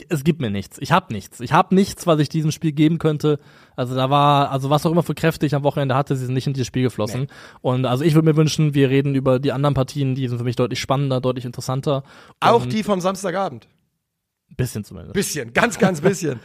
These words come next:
Speaker 1: <laughs> Kurze
Speaker 2: Union
Speaker 1: Frage an
Speaker 2: Berlin.
Speaker 1: dich.
Speaker 2: Bitte?
Speaker 1: Wie findest du eigentlich das hier?
Speaker 2: Eine Schale.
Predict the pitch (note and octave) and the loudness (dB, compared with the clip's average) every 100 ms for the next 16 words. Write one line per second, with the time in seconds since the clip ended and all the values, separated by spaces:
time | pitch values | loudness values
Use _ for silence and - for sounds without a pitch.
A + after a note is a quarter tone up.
0 | - - - - F#3+ G3 A#3+ F3+ D#3 D3 | -18 -20 -14 0 4 6 6 4 2 2
1 | E3+ - - _ _ _ - G#3 G4 - | 2 0 -8 _ _ _ -2 0 -2 -8
2 | _ _ _ _ _ _ _ D3+ D#3+ F3+ | _ _ _ _ _ _ _ -4 2 2
3 | - D#3 B2+ D3 C#3+ - G2 A2+ _ _ | 2 0 0 0 0 -2 -8 -8 _ _
4 | _ _ _ _ _ _ _ _ _ _ | _ _ _ _ _ _ _ _ _ _
5 | _ _ _ B2 - C3+ - A#3+ D#3 A#2 | _ _ _ -20 -14 -10 0 0 0 -4